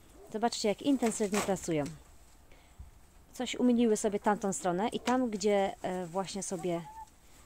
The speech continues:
e, tą stronę umiliły, zobaczcie, jaka jest piękna, ciemna, mm, gleba. Natomiast tu wygląda to tak.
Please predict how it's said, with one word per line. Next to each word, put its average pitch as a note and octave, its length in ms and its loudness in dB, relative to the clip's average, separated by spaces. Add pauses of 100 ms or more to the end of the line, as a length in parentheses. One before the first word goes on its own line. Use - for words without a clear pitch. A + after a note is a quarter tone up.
(280)
e, F3+ 120 -10
tą F#3+ 180 -4
stronę G3 460 -4
umiliły, G3 500 0
zobaczcie, A3 380 -4
jaka F#3+ 160 -8
jest - 180 -14
piękna, C#4+ 400 -4
ciemna, C4 680 0 (500)
mm, G#3 460 -4
gleba. G3 440 4 (1400)
Natomiast G4+ 460 0
tu F4 180 2 (2000)
wygląda G3+ 400 -2
to F3+ 120 -6
tak. B3+ 320 -4